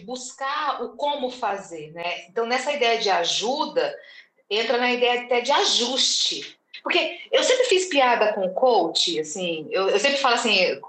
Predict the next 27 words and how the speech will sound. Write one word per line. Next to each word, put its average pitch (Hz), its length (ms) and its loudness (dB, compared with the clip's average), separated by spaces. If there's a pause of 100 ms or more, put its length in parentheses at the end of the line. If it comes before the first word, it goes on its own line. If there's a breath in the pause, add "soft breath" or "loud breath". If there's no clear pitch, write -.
quando 214 180 2
começou 202 280 2
esses - 180 -2
coaches - 460 2
quânticos, 202 760 2
assim, 175 160 2
eu 220 80 4
sempre 254 180 0
gosto 240 220 2
daquela 233 280 2
piadinha 214 280 2
assim, 226 140 2
"Ó, 269 100 4
gente, 254 240 2
eu 220 80 4
já 240 140 4
fazia 262 280 2
piada 262 280 4
com 269 200 2
coach 254 380 4
antes 269 120 2
de - 40 -2
ser 294 80 2
modinha 294 480 2
de 311 100 2
fazer", 226 500 2
entendeu? 190 380 2